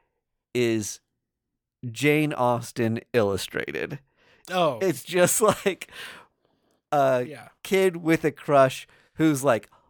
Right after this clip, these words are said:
Speaker 1: longing for their, like, elbow to brush the other person's
Speaker 2: Yeah.
Speaker 1: for, like, an entire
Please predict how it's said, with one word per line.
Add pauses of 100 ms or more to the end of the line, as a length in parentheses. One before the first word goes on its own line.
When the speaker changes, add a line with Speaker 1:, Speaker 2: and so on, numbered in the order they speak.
(260)
Speaker 1:
longing
for
their,
like,
elbow
to
brush
the
other
person's
Speaker 2:
Yeah.
Speaker 1:
for,
like,
an
entire